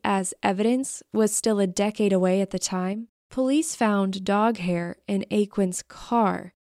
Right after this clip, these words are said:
that was, quote, "compatible," unquote, with Taylor's hair color, texture, and chemical composition. Also similar,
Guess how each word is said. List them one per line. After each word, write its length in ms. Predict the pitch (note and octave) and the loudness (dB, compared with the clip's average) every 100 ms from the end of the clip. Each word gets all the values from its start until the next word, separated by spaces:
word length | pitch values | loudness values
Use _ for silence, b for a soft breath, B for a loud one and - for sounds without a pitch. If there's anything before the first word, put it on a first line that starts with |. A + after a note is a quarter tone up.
| - | -4
that 180 | A#3 A3 | -2 0
was, 240 | A3 G#3 - | 0 0 -2
quote, 400 | - A3 G3+ - | -2 0 -2 -4
"compatible," 1000 | A#3 G3+ - - D#4 E4 G#3+ F#3 F3+ - | -6 -6 -10 -6 -2 0 0 2 0 0
unquote, 640 | G3 F#3 - G3+ F#3+ F#3 _ | -2 -2 -2 0 0 0 _
with 240 | A3+ A3+ - | 2 2 0
Taylor's 460 | A#3+ A#3+ G#3+ G3 | 0 2 2 -2
hair 240 | G3 A3 A3 | 0 0 2
color, 500 | B3 A3+ A#3 A#3+ - - | 0 2 2 -2 -8 -12
texture, 640 | - G#3+ - - F#3 F3+ - | -4 -4 -4 -2 -2 -2 -2
and 380 | G#3+ B3+ C4+ - | 0 2 2 0
chemical 460 | G#3+ G3+ G3+ G3 | 0 0 0 -4
composition. 800 | - F#3+ F3+ F3 G3 - - F#3+ _ _ _ _ _ - | -2 -4 -2 -2 -2 -2 -6 -10 _ _ _ _ _ -2
Also 400 | C4+ D#4+ D4 C4 | 0 0 0 0
similar, 640 | - F#3+ F3+ F3 F3+ G3 | 0 0 2 0 -2 -6